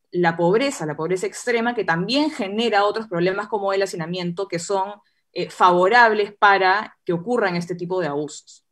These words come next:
Desde el punto de vista de acciones más inmediatas, es absolutamente necesario articular la acción que tiene nuestro sistema de justicia para enfrentar este tipo de violencia.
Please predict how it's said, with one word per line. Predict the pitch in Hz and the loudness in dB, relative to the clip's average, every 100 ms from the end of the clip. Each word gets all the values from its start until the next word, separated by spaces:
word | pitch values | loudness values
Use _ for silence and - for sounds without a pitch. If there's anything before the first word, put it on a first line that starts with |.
| _ _ _ _ _ _ - | _ _ _ _ _ _ -2
Desde | 202 214 | 2 4
el | 214 | 4
punto | 277 | 2
de | 302 | 2
vista | 277 269 285 | 0 0 2
de | 262 269 | 2 2
acciones | 202 254 247 240 | 2 0 -2 -2
más | 233 | -2
inmediatas, | 269 226 180 202 208 240 233 | -2 0 2 2 0 -4 -6
es | 226 | -10
absolutamente | 220 180 180 208 214 220 | -8 -6 -4 -4 -4 -4
necesario | 220 202 160 147 220 196 190 214 277 _ _ | -4 -4 -8 -2 0 2 0 -2 -6 _ _
articular | 214 196 175 202 180 185 214 254 | -2 -2 -4 -8 2 4 6 4
la | 247 | 2
acción | 196 - - 269 262 262 262 - | -2 -4 -4 2 2 2 -2 -2
que | 240 240 | -2 0
tiene | 240 233 | -4 -4
nuestro | 240 226 226 | -4 -6 -8
sistema | 156 196 208 220 | -8 -6 -4 -4
de | |
justicia | 220 175 - 269 262 247 | -4 -8 -6 -4 -4 0
para | 240 226 | 0 0
enfrentar | 220 165 170 233 214 | -4 -6 2 4 4
este | 175 170 | 2 -4
tipo | 175 180 190 | -8 -4 0
de | 185 185 - | 2 2 0
violencia. | 156 156 175 151 - | -8 -4 -4 -6 -10